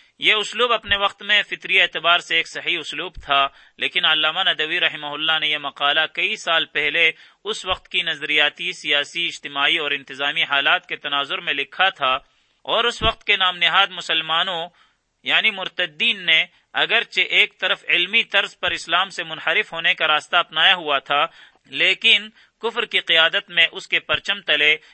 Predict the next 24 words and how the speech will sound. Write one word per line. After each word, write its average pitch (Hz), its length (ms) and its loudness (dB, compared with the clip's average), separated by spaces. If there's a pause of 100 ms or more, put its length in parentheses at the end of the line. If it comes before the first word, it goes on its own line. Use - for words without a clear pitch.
(100)
اسلام 196 420 0
اور 226 60 -2
مسلمانوں 175 600 -2
کے 170 120 -2
خلاف 156 400 0
مسلح 156 560 -2
جد 139 260 -10
و 143 40 -6
جہد 170 280 -8
شروع 151 280 -10
نہیں 143 340 -8
کی 110 120 -12
تھی، 95 260 -16 (220)
بلکہ 208 320 0
منافقت، 185 800 0
جعل 151 280 4
سازی، 156 480 0
ریاکاری 156 640 2
اور 156 140 -6
جھوٹ 165 280 -16
سے 156 160 -4
کام 165 280 -4
لیتے 151 300 0
ہوئے 147 300 2